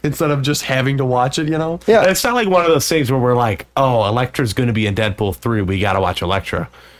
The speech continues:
Speaker 3: Well, we've already seen it.
Speaker 2: We've done our homework.
Speaker 1: Gotta do it. And it's already
Speaker 2: We're
Speaker 1: been
Speaker 2: good.
Speaker 1: done, you know?
Speaker 2: And who knows? Uh, I, I've added a couple extra things to, uh, I've added a phase negative one and a phase
Speaker 1: Mm.
Speaker 2: half.
Speaker 3: Ooh.
Speaker 2: I don't know if you guys are interested in that, but we've got a lot of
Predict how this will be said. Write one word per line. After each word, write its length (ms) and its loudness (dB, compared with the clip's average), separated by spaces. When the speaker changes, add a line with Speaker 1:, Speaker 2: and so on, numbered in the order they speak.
Speaker 3:
Well, 160 2
we've 120 0
already 220 0
seen 360 0
it. 200 -4
Speaker 2:
We've 220 4
done 220 6
our 60 6
homework. 360 6
Speaker 1:
Gotta 260 6
do 200 2
it. 120 0
And 260 0
it's 140 -2
already 200 4
Speaker 2:
We're 100 4
Speaker 1:
been 20 0
Speaker 2:
good. 300 6
Speaker 1:
done, 320 0
you 100 -2
know? 160 2
Speaker 2:
And 280 6
who 200 6
knows? 540 6
Uh, 260 6
I, 240 6
I've 200 4
added 240 6
a 80 6
couple 400 6
extra 300 4
things 440 2
to, 240 4
uh, 220 6
I've 140 4
added 180 6
a 60 4
phase 320 4
negative 320 4
one 180 4
and 120 2
a 20 2
phase 340 2
Speaker 1:
Mm. 40 0
Speaker 2:
half. 500 4
Speaker 3:
Ooh. 400 -2
Speaker 2:
I 40 4
don't 80 6
know 60 6
if 80 4
you 60 4
guys 160 6
are 60 8
interested 340 2
in 80 2
that, 240 4
but 60 4
we've 160 4
got 160 6
a 60 6
lot 280 6
of 260 4